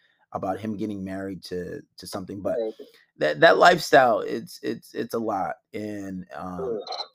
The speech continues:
Speaker 1: he, and I would say
Speaker 2: Ugh.
Speaker 1: ultimately he subjected himself to that shit. So I can't really feel too bad for him.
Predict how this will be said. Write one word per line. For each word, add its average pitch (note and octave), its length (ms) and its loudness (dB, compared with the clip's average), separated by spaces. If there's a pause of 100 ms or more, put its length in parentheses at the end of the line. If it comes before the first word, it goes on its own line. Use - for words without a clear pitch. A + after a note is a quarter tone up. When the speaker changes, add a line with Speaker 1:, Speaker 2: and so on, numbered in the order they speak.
Speaker 1:
he, C#3 240 0
and C#3+ 240 6
I C#3 60 10
would D3 120 6
say D#3 120 6
Speaker 2:
Ugh. C#3 80 4
Speaker 1:
ultimately C3 480 4
he C#3 140 4
subjected A#2+ 500 -2
himself G#2 340 -4
to G2 120 -10
that F2 140 -10
shit. - 320 -12
So - 140 -12
I G2 140 -2
can't A#2 260 -8
really G2+ 160 -6
feel G2+ 180 -8
too F#2+ 160 -14
bad F2 280 -12
for E2+ 200 -16
him. E2+ 60 -20